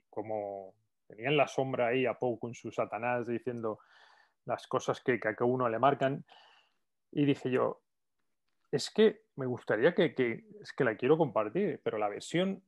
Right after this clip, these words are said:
en, en, en versión original, porque es una película que hay que ver en alemán, pese a que tiene su doblaje en inglés, eh,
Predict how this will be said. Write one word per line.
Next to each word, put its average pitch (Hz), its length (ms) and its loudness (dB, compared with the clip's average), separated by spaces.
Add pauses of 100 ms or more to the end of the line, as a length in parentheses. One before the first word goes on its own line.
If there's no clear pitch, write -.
(140)
en, 120 180 -10
en, 117 220 -12
en 117 180 -10
versión 156 380 -2
original, 170 600 -2 (280)
porque - 240 -12
es - 100 -12
una 139 140 -4
película 135 340 2
que 131 80 2
hay 113 80 -4
que 131 100 -2
ver 131 120 0
en 131 100 -4
alemán, 123 420 -4 (840)
pese - 200 -4
a 104 60 -6
que 92 80 -12
tiene 113 240 -4
su 123 160 -4
doblaje 117 440 0
en 113 100 -6
inglés, 123 440 0 (100)
eh, 104 360 -8